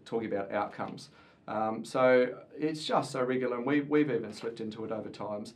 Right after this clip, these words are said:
Running events without outcomes, you can just end up patting yourself on the back saying, "Oh,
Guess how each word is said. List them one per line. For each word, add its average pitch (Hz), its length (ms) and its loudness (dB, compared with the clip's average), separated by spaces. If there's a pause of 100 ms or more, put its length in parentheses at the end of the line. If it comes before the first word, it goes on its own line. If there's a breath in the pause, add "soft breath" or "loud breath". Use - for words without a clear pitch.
(360 loud breath)
Running 151 440 2
events 120 360 -2
without 110 340 -6
outcomes, 117 640 -6
you 123 80 -8
can 127 140 -4
just 151 220 -2
end 127 100 -2
up 110 140 -2
patting 104 200 -6
yourself 107 320 -10
on 101 80 -6
the 101 80 -8
back 98 220 -6
saying, 107 300 -8
"Oh, 110 220 -6